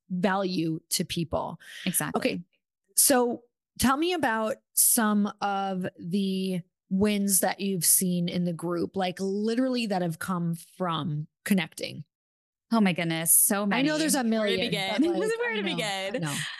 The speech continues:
Speaker 2: Oh my gosh. Okay, so, um, one of our members, Carlin, she was featured on Good Morning America through
Speaker 1: Mm.
Speaker 2: an introduction from the community, which was so incredible to see that happen. And Carlin, she is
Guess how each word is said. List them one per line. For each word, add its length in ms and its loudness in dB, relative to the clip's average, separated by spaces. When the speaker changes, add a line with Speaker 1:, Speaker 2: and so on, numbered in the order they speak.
Speaker 2:
Oh 180 -2
my 140 0
gosh. 280 -2
Okay, 320 -2
so, 580 2
um, 320 -2
one 220 -4
of 100 -2
our 140 -2
members, 720 0
Carlin, 1040 0
she 680 0
was 640 0
featured 520 -2
on 280 -2
Good 160 -2
Morning 340 -2
America 920 0
through 420 -2
Speaker 1:
Mm. 80 -4
Speaker 2:
an 80 -2
introduction 840 -4
from 240 -2
the 80 0
community, 540 -2
which 220 -6
was 180 2
so 440 2
incredible 580 -4
to 120 0
see 280 2
that 160 -2
happen. 360 -4
And 140 -4
Carlin, 460 -4
she 260 -4
is 320 -2